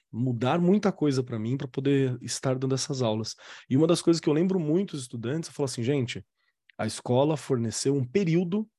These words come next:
pra que você faça isso aqui com a gente, comigo te ajudando. Então, vamos fazer?" Você não vai precisar fazer na tua casa, num momento qualquer, no ônibus, no, no carro, no almoço. Não, a gente tem um tempo aqui pra pensar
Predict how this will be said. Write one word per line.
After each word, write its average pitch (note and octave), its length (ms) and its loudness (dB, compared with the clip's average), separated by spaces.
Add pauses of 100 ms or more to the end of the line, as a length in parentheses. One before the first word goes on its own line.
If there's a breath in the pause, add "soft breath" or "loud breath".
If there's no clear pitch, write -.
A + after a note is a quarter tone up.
(340)
pra B2+ 140 -2
que B2+ 120 -6
você C3+ 260 0
faça C3 400 -2
isso C3 360 -2
aqui C3 300 -2
com F#3+ 140 -4
a C#3 80 2
gente, C3+ 500 -2
comigo G3 360 2
te G#3 80 -2
ajudando. A2+ 340 -4 (420)
Então, D3+ 280 -2 (120)
vamos F3+ 220 0
fazer?" G#2 340 0 (360)
Você - 120 -4
não D#3+ 80 2
vai F3 80 4
precisar C#3+ 260 0
fazer B2 320 0
na A#2+ 100 0
tua A#2 160 -4
casa, C3+ 540 0
num A#2+ 80 -2
momento A#2+ 500 -2
qualquer, C3 540 0
no B2+ 140 2
ônibus, C3 760 2
no, A#2+ 300 -4 (260 loud breath)
no B2+ 160 -2
carro, C3+ 720 4
no C3 140 2
almoço. B2+ 480 0
Não, B2 160 -4
a - 60 -8
gente B2 240 -2
tem D3 100 -2
um C3+ 80 -4
tempo C#3+ 320 -4
aqui C3+ 460 -4
pra G#2 180 -6
pensar G#2+ 480 -4